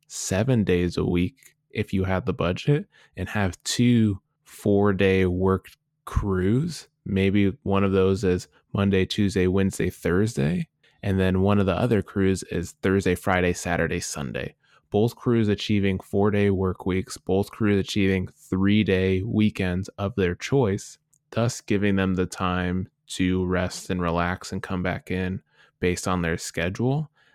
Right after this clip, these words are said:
The thing I did find interesting in this article it mentioned is that you also have to be flexible that the four-day work week doesn't work for everyone, whether you're increasing those shift times, you're working four ten or four eleven hour days,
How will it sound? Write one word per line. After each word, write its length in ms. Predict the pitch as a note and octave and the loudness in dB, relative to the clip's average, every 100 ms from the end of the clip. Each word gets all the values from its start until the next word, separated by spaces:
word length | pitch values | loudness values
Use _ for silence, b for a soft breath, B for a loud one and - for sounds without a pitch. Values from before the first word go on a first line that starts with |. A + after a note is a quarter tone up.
| _ - | _ -10
The 80 | |
thing 280 | - B2 A2 | -4 0 2
I 120 | G2+ | 2
did 260 | F#2+ F#2+ F#2+ | 2 0 -2
find 380 | - F#2 F#2 F#2 | -2 0 0 2
interesting 680 | G2+ G2+ G2+ F#2+ - F#2 | 0 0 -2 -4 -4 -4
in 140 | E2 F#2+ | -2 -2
this 160 | E2+ | -2
article 500 | - G#2+ A2 - F#2+ | -2 0 0 -2 -4
it 40 | F2+ | -2
mentioned 460 | A2+ C#3+ A2 G2 - _ _ - | -2 -2 -2 -6 -8 _ _ -4
is 180 | G2+ | -2
that 260 | G2 F#2+ - _ _ _ | 0 -2 -4 _ _ _
you 160 | - - | -4 0
also 340 | A2+ D3+ C#3+ | 0 0 2
have 140 | C3 | 0
to 60 | - | 0
be 140 | A2 | -2
flexible 560 | G#2 G#2+ G2 - G#2 G2+ | 0 -2 -2 -2 0 0
that 180 | F#2+ - | 0 -4
the 80 | G2+ | -8
four-day 400 | - A2+ C3 B2+ | -2 0 2 2
work 280 | G#2 A2 - | 2 0 -2
week 160 | G#2 _ - | -6 _ -2
doesn't 380 | F#2+ A#2 B2 - | 0 2 0 -2
work 360 | G2 G#2 - | 0 0 -2
for 240 | - F2+ - - | -6 -6 -4 -6
everyone, 640 | G#2+ C3 C2 - - - - _ _ - | -4 -4 -4 -6 -8 -10 -14 _ _ 0
whether 300 | G2+ F#2+ F#2+ | 2 2 2
you're 280 | G2 G2 | 2 0
increasing 920 | F#2 F#2 - - G#2+ A2 - A2+ F#2+ - _ - | -2 -4 -8 -4 0 0 0 -2 -2 -8 _ 0
those 220 | G2+ F#2 | 0 0
shift 480 | - - F#2+ - - | -2 -2 -2 -4 -4
times, 520 | A#2+ B2+ C#3 C#3+ - | 0 2 2 2 0
you're 160 | G2 | 0
working 460 | G2 G2 - F#2+ F#2 _ _ _ | 0 0 -2 -6 -8 _ _ _
four 320 | - G#2+ G2 | -4 0 0
ten 400 | F#2+ - G2 G2+ G#2 | -2 -2 0 2 2
or 100 | F#2+ | 0
four 300 | - G#2 - | 0 0 0
eleven 520 | G2 F#2 F2 F2 F#2+ | 0 0 0 0 0
hour 320 | F2+ F2+ F2+ | 0 0 -2
days, 640 | E2+ E2+ F2+ A#2+ C3 - | 0 0 2 0 -2 -6